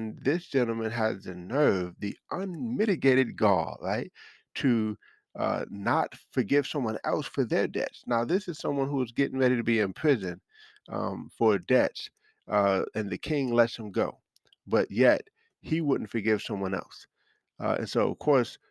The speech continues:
um, you know, the king didn't like that, and so they ended up putting him in jail, right? But my point to that is that, like, we gotta learn how to give people grace, right? Nobody on this planet is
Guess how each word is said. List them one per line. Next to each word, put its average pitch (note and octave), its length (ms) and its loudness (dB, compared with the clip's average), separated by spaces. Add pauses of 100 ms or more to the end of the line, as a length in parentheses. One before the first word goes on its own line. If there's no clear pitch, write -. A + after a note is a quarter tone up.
(220)
um, G2+ 420 -2
you A#2+ 80 2
know, G#2+ 160 4
the G2+ 180 -6
king A#2+ 200 0
didn't G#2 240 2
like A2 260 2
that, G#2 260 6
and F#2+ 140 -8
so G#2 140 -2
they G#2 140 0
ended G#2 220 -2
up G2 160 0
putting G2+ 280 -4
him F#2+ 140 -6
in F#2 140 -8
jail, D2+ 360 4
right? A2 280 2 (400)
But A#2 240 6
my A2+ 240 0
point - 340 -4
to B2 140 -2
that F#2+ 300 2 (500)
is G#2+ 200 -2
that, G2+ 320 0 (160)
like, G#2 240 2 (580)
we G2+ 120 0
gotta A2 280 6
learn D3+ 240 0
how C3+ 160 -6
to A2 100 -4
give G#2 260 -4
people G#2 280 -6 (140)
grace, - 360 -4 (280)
right? B2+ 260 4 (320)
Nobody E3 600 2
on B2 180 -2
this B2 160 -2
planet G#2 480 -4
is G2 160 -6